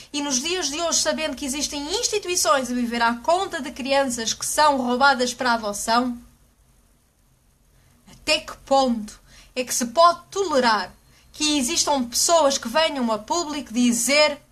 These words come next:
que querem adotar e que são pró-adoção?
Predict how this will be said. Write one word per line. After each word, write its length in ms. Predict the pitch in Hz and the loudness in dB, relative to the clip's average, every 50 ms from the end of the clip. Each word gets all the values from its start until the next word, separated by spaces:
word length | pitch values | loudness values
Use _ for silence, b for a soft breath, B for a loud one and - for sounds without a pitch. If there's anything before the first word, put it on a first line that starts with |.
| _ _ _ _ _ _ _ _ _ _ | _ _ _ _ _ _ _ _ _ _
que 120 | - 254 240 | -16 -14 -8
querem 440 | - 269 262 269 269 254 247 240 | -4 0 0 2 2 2 0 0
adotar 460 | 226 208 214 196 196 - 202 190 196 - _ _ _ _ _ _ _ _ _ _ _ _ _ _ _ _ _ _ _ _ _ _ | -2 -4 -6 -10 -10 -10 -14 -16 -16 -18 _ _ _ _ _ _ _ _ _ _ _ _ _ _ _ _ _ _ _ _ _ _
e 80 | - 233 | -16 -12
que 80 | 240 - | -8 -6
são 240 | - 214 202 - - _ | -6 -6 -6 -8 -12 _
pró-adoção? 1200 | - 254 262 262 262 240 - _ _ _ _ _ _ - 254 240 240 220 208 208 - 202 180 180 | -4 -2 -2 -2 -2 -6 -10 _ _ _ _ _ _ -12 -10 -6 -6 -6 -6 -8 -10 -12 -14 -16